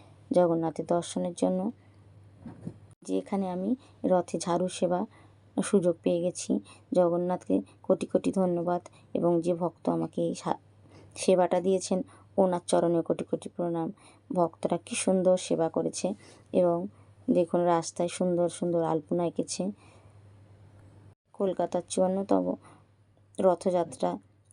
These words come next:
এ বছরের মতো শেষ হয়ে যাবে, আবারও আমাদের একটা বছরের অপেক্ষায় থাকতে হবে। আমি জগন্নাথের কাছে প্রার্থনা করি জগন্নাথ আপনাদের সারা বছর যেমন সুস্থ রাখেন, ভালো রাখেন এবং কৃষ্ণ ভাবনায়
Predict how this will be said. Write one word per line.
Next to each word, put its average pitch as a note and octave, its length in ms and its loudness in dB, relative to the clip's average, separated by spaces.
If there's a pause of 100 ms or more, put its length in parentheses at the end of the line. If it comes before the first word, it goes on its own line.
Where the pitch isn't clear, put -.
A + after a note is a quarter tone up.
(240)
এ G#3+ 120 6
বছরের F3+ 420 2
মতো F3 220 -4 (140)
শেষ F3+ 200 -2 (400)
হয়ে G3+ 160 6
যাবে, F#3 300 2 (400)
আবারও F#3+ 300 4
আমাদের F#3+ 320 0
একটা F3 300 -2
বছরের F3 380 -2
অপেক্ষায় E3 480 -2
থাকতে E3 320 -8
হবে। D#3+ 220 -6 (1200)
আমি A3 160 -4
জগন্নাথের F#3 540 0
কাছে - 200 -6
প্রার্থনা F3+ 500 -2
করি F3+ 240 0 (340)
জগন্নাথ F#3 640 2 (420)
আপনাদের F3+ 540 -2 (260)
সারা G3 340 2
বছর F#3 360 0
যেমন F3 300 0
সুস্থ - 360 -6
রাখেন, F3 340 0
ভালো E3+ 280 0
রাখেন E3 300 -2 (380)
এবং F3+ 200 4 (200)
কৃষ্ণ G3+ 380 2
ভাবনায় E3+ 500 0